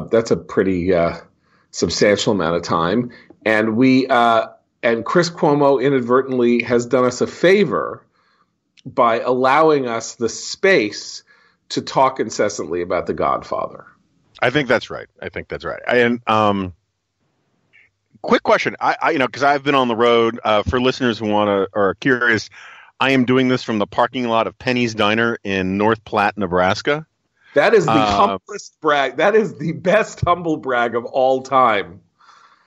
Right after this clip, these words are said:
Speaker 1: I'm
Speaker 2: Uh,
Speaker 1: serious. That is like, I am so American that I am
Speaker 2: <laughs>
Speaker 1: podcasting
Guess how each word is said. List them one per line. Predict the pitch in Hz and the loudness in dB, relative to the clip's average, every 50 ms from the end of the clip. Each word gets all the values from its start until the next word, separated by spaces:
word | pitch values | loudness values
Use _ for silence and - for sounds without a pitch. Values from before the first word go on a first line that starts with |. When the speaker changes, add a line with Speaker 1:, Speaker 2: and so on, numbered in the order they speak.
| _ _ _ - | _ _ _ -2
Speaker 1:
I'm | 147 165 175 | 0 2 4
Speaker 2:
Uh, | 190 202 - 107 | 4 4 6 6
Speaker 1:
serious. | 208 208 208 190 160 127 117 - _ _ - | 6 6 6 4 4 0 -4 -8 _ _ -6
That | 151 151 160 | -4 -2 0
is | 165 156 160 | 0 0 0
like, | 165 139 139 113 - - | 0 0 0 -2 0 0
I | 151 170 190 196 | 2 2 4 4
am | 196 160 139 131 | 2 0 -2 -4
so | - - - - 180 165 175 175 | -8 -12 -4 0 2 2 2 2
American | 156 151 139 131 135 131 117 - - 92 78 62 - - _ _ _ _ - | 2 2 2 2 2 2 0 -2 -4 -6 -8 -8 -10 -18 _ _ _ _ -6
that | - - - - - 480 440 160 139 127 147 151 | -2 -2 0 0 2 2 2 0 0 0 0 0
I | 180 170 156 | 0 0 -2
am | - - _ _ _ _ _ | -4 -6 _ _ _ _ _
Speaker 2:
<laughs> | _ _ _ _ _ - | _ _ _ _ _ -14
Speaker 1:
podcasting | - - 165 165 190 190 180 - - - 156 147 160 160 - - 180 151 139 139 131 | -2 0 2 2 2 0 -2 -6 -4 -2 -2 -2 -2 -6 -8 -4 -4 -4 -4 -4 -8